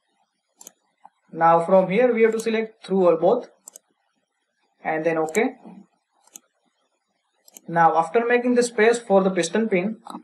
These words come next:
we have to remove some material that you can see over here. So to remove some material,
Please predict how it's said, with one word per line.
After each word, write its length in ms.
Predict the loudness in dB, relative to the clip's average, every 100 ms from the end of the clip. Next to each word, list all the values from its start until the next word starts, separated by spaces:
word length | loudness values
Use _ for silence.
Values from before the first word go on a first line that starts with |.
| _ _ _
we 220 | -6 2
have 100 | 2 2
to 60 |
remove 280 | 0 0 -2
some 160 | -4 -2
material 440 | 0 2 0 -2 _ _ _ _ _ _ -20 -20 _ _ _ _ _ _ _
that 180 | -2 -2
you 100 | 0
can 160 | -4 -4
see 180 | 2
over 220 | 4 4 2
here. 340 | -2 -2 -6 _ _ _ _ _ _ _
So 260 | _ 0 0
to 80 | 2
remove 300 | 2 4 4
some 160 | 4
material, 460 | 2 4 2 0 -4